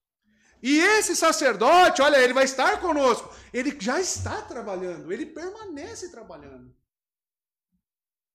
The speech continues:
A sua glória está no templo, ele é um sacerdote, como diz o texto, como ministro do santuário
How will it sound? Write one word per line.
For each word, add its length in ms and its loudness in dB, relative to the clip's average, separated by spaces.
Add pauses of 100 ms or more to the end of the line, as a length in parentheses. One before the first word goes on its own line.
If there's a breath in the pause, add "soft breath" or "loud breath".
(240 soft breath)
A 100 -12
sua 240 -4
glória 320 -2
está 220 -6
no 100 -4
templo, 580 -2
ele 140 -2
é 80 0
um 80 -2
sacerdote, 720 -4 (300 loud breath)
como 280 2
diz 220 2
o 80 2
texto, 640 -4
como 260 -2
ministro 600 -4
do 100 -8
santuário 880 -4